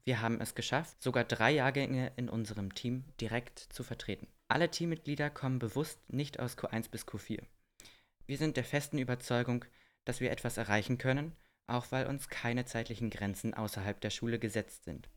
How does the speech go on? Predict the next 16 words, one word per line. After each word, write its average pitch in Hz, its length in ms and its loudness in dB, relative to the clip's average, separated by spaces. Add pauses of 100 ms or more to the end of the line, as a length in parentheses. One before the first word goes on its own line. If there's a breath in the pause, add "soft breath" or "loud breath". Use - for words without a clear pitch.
Schülerinnen 143 540 4
und 123 180 0
Schüler 139 340 0
aus - 220 -4
Q 135 120 -2
eins 131 240 0
bis - 200 -14
Q - 140 -6
vier 151 300 0
schränkt 127 340 -2
der 117 80 0
Notendruck, 139 640 -2
um 120 140 0
eine 113 260 2
gute - 300 -4
Abiturzensur 123 920 -2